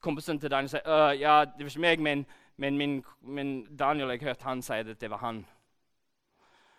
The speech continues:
Så da tok de inn Daniel som en seksten-åring alene. Og i fem timer, de presset han for å få han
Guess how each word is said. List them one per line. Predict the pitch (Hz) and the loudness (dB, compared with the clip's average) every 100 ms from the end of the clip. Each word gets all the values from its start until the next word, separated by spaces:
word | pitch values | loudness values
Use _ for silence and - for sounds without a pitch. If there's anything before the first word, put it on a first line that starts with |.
| _ _ _ | _ _ _
Så | 156 | 0
da | 165 160 - - | 4 4 0 -10
tok | 151 - | -12 -6
de | 139 | -4
inn | 139 | -2
Daniel | 135 127 113 104 - | 0 0 -4 -10 -12
som | - | -8
en | 156 | -8
seksten-åring | - 113 - 139 143 143 | -4 -4 -4 -6 -4 -2
alene. | 123 110 117 202 220 - _ - _ _ _ _ _ - _ _ _ - | -2 -4 -2 -2 -2 -6 _ -20 _ _ _ _ _ -20 _ _ _ -2
Og | 151 | 0
i | 160 | 4
fem | 170 185 | 4 2
timer, | 180 156 139 165 214 208 - _ | 0 -4 -2 0 0 -2 -14 _
de | 151 | -12
presset | - 127 - 160 | -6 -6 -2 0
han | 147 120 107 _ _ _ _ _ | 0 -2 -6 _ _ _ _ _
for | 135 123 | -8 -6
å | |
få | 139 127 | -4 -4
han | 131 | -4